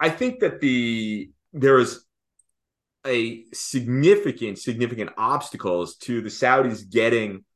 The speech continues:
more than Mohammed bin Zayed right now, but they're not averse to taking steps and saying,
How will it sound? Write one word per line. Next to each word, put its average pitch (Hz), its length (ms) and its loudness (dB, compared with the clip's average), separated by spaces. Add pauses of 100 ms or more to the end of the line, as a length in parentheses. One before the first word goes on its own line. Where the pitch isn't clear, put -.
(540)
more 143 520 6
than 113 480 -2
Mohammed 117 340 -2
bin 104 140 -8
Zayed 101 640 2 (100)
right 98 200 -4
now, 90 340 -4
but 120 460 6 (520)
they're 120 140 2
not 131 280 2
averse 156 600 2
to - 120 -18
taking 143 420 -10
steps - 880 -6 (680)
and 139 220 4
saying, 127 920 0